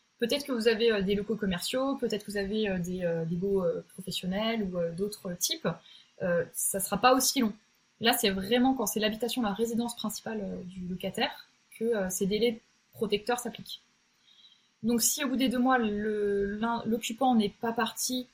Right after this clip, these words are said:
le commissaire de justice dresse un procès verbal de difficulté sur exécution.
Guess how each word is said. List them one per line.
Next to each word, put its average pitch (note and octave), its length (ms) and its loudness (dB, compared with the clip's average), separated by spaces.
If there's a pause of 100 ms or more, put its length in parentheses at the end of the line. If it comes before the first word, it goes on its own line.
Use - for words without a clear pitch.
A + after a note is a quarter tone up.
(460)
le G3+ 300 -2
commissaire A#3 320 0
de G#3+ 80 0
justice G#3 280 -4 (380)
dresse G3+ 260 -2
un F#3 60 -2
procès A#3+ 320 2
verbal G#3+ 280 2
de F#3 60 2
difficulté G#3+ 680 -2 (400)
sur - 160 -10
exécution. F#3+ 560 -6